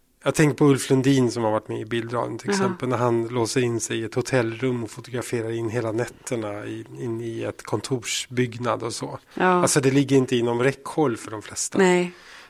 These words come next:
Speaker 1: Eh, utan, eh, små lätta, små lätta projekt.
Speaker 2: Ja.
Speaker 1: Eh, <clears throat> tycker jag.
Speaker 2: Mm.
Speaker 1: Ja.
Speaker 2: Mm, jag får, jag får komma på något.
Speaker 1: Ja, det får du göra. Så tar vi det nästa gång vi träffas. Och du kommer hit till Sverige igen om några veckor.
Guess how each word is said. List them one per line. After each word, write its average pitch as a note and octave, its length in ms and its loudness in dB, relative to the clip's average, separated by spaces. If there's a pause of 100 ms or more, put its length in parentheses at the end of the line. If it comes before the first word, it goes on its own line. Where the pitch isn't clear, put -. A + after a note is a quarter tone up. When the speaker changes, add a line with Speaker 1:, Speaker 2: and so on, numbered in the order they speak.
(160)
Speaker 1:
Eh, A#2 340 -6
utan, A#2+ 480 -2 (140)
eh, A#2 140 -2
små F#3 460 6
lätta, D3 420 -2
små F#3 340 4
lätta D#3 320 -2
projekt. - 520 -8
Speaker 2:
Ja. G#3+ 340 8 (520)
Speaker 1:
Eh, C3+ 360 6 (420)
<clears throat> - 420 -20
tycker C#3 200 -2
jag. B2 140 -4 (340)
Speaker 2:
Mm. A3 300 6 (640)
Speaker 1:
Ja. F#3+ 200 2 (260)
Speaker 2:
Mm, A#3+ 180 8 (100)
jag G3+ 200 4
får, C#4+ 220 8
jag G#3 180 6
får D4+ 200 6
komma C4 260 8
på D4+ 220 8
något. - 340 0 (300)
Speaker 1:
Ja, D#3 80 6
det D3+ 80 8
får E3+ 100 4
du E3+ 80 10
göra. B2 260 4 (240)
Så - 120 -4
tar D#3+ 120 8
vi C#3 100 8
det B2+ 100 8
nästa B2 280 6
gång A#2+ 180 6
vi A#2 60 -2
träffas. C3 360 2
Och D#3 80 8
du D3 100 6
kommer F#3 200 8
hit D#3+ 140 6
till D3 100 2
Sverige F3+ 320 4
igen B2 280 0
om C3 100 -6
några C3+ 140 -4
veckor. - 380 -8